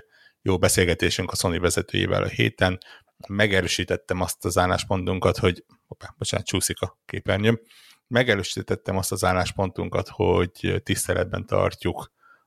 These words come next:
a mi-, minden jelenleg létező megegyezést a, a Activision Blizzard felvásárlása után,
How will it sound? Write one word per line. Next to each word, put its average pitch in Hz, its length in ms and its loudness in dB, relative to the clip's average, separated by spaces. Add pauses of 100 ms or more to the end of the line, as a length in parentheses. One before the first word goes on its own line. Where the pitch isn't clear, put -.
(140)
a 82 640 4
mi-, 98 180 -2
minden 90 460 2
jelenleg 87 540 2
létező 87 520 -2
megegyezést 87 960 -2
a, 92 460 2
a - 300 -4
Activision 90 540 -2
Blizzard 87 400 0 (480)
felvásárlása 90 840 0
után, 98 440 2